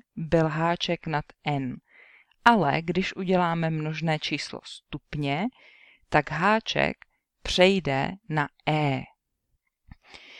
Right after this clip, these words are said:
A to se stane u hlásek ď, ť nebo ň. V množném čísle by bylo dě, tě, ně s háčkem nad e.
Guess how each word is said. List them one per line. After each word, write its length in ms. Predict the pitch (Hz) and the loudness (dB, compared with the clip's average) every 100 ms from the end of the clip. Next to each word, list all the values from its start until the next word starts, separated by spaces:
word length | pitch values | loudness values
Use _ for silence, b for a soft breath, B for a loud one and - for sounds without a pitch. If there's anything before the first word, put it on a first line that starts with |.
| B B - | B B -4
A 80 | 165 | -2
to 120 | 202 | -2
se 160 | - 247 | 0 -2
stane 540 | - 170 165 165 170 - _ _ 156 | 0 2 4 4 2 -4 _ _ -8
u 400 | 147 147 147 147 _ _ _ - | -6 -4 -6 -8 _ _ _ -10
hlásek 640 | 147 151 147 139 - - - - _ | 2 6 6 4 -4 -6 -8 -20 _
ď, 260 | 151 139 185 208 247 b b _ - | -20 0 4 4 0 b b _ -4
ť 340 | 180 165 175 - - | 2 2 2 -6 -4
nebo 380 | 151 139 143 | -4 -2 -4
ň. 380 | 143 143 143 139 - _ B B B B B B B - | -2 0 2 0 -2 _ B B B B B B B -8
V 180 | 160 147 | -4 0
množném 480 | 160 165 151 143 147 | 0 0 0 -2 -2
čísle 600 | - 151 - 170 185 202 - | -4 -6 -4 -2 -2 -2 -6
by 200 | 147 151 | -4 -2
bylo 500 | 131 151 147 139 135 - _ | 2 2 2 -2 -4 -10 _
dě, 480 | - 135 151 156 156 - - | -18 0 4 4 2 -4 -10
tě, 300 | - 139 139 - - | -4 -4 -4 -8 -4
ně 440 | 135 135 143 202 - B B B | -2 0 2 0 -4 B B B
s 80 | 151 | -4
háčkem 720 | 147 151 - - 151 147 139 | 0 0 -2 -4 -4 -2 0
nad 160 | 139 - - _ _ _ - | -2 -4 -10 _ _ _ -2
e. 200 | 67 | 0